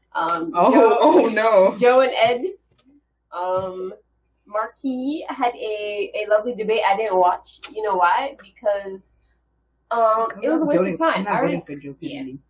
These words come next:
Speaker 2: That's why I didn't watch. Because, like, I, I, I, I watched some people's play-by-plays, though. So that was enough. Like, I, 'cause I know what, the thing is,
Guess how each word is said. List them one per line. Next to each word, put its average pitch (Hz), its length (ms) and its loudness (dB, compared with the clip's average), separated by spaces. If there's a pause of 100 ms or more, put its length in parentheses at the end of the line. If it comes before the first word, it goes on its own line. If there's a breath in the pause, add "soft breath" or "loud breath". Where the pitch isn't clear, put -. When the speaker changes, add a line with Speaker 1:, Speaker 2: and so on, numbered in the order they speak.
(120)
Speaker 2:
That's 165 240 -16
why 208 260 2
I 196 40 0
didn't 160 220 0
watch. 151 340 -12 (560)
Because, 190 540 0
like, 185 220 0
I, 240 120 2 (200)
I, 214 140 0 (200)
I, 247 260 2
I 311 180 4
watched 339 320 2
some 294 180 0
people's 294 340 4
play-by-plays, 190 880 -2
though. 151 300 -10 (300)
So 214 100 -14
that 254 160 2
was 240 160 -2
enough. 160 320 -10 (100)
Like, - 300 -18 (640)
I, 202 120 -2 (200)
'cause 269 180 0
I 339 80 6
know 370 160 -2
what, 381 260 -4
the 277 120 -6
thing 330 280 -4
is, 370 240 -6